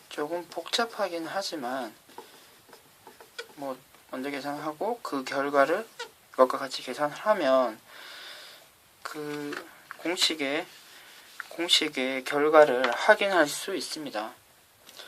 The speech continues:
A 플러스 B의 세제곱은요. 다음과 같은 공식으로 표현할 수 있습니다. 그리고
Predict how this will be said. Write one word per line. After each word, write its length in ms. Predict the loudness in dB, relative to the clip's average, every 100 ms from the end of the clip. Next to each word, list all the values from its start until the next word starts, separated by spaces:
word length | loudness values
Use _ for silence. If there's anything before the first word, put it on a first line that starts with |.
| -20 -20 -20 -20 -20 -20 _ -20 _ _ _ -20 -20 -20 -20 -20 -20 _ _ _ _ -20 -20 -20 -16 -6
A 120 | -6
플러스 580 | -4 -4 -4 -6 -6 -6 -8
B의 320 | -4 -2 -2
세제곱은요. 760 | -4 -6 -6 -6 -8 -8 -6 -6 -8 -18 -20 -20 -20 -20 -20 -20 -20 -20 -20 -20 -20 -20 -20 -16
다음과 800 | -8 -6 -6 -8 -8 -6 -6 -8
같은 680 | -12 -16 -16 -14 -12 -12 -14 -16
공식으로 580 | -18 -14 -10 -10 -10 -16 -18 -20 -20 -20 -20 -20 -20 -20 -18 -18 -4 -4 -4
표현할 200 | -8 -10
수 180 | -12 -12
있습니다. 480 | -12 -14 -16 -16 -16 -16 -18 -16
그리고 500 | -14 -12 -10 -10